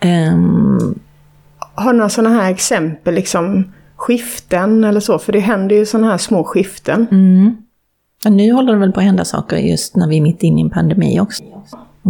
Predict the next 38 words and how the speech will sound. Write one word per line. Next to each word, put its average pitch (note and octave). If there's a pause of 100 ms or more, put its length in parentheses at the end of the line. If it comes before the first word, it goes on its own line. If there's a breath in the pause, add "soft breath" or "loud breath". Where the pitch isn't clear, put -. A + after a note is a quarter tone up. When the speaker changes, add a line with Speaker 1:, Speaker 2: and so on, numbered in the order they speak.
(140)
Speaker 1:
Det F#3+
är G3
ju F3
ett -
skifte -
av, - (220)
ehm, D#3
men G#3+
om G#3
jag G3+
ska, - (280)
jag G3
vet A3
inte, F#3 (140)
alltså E3
det E3
är D3+
en E3
jättes-, - (180)
jätteintressant G#3
fråga, G#3 (420)
men F#3+
svår. - (180)
Speaker 2:
Såklart. -
Speaker 1:
<laughs> -
Speaker 2:
Eh, G3+
men A3+
jag A3
tänker G#3
subjektivt, D#3
Speaker 1:
Ja. G#3+
Speaker 2:
får G3+
det F#3+
ju F#3
bli, E3
för -
Speaker 1:
Ja, G3
Speaker 2:
dig, F#3+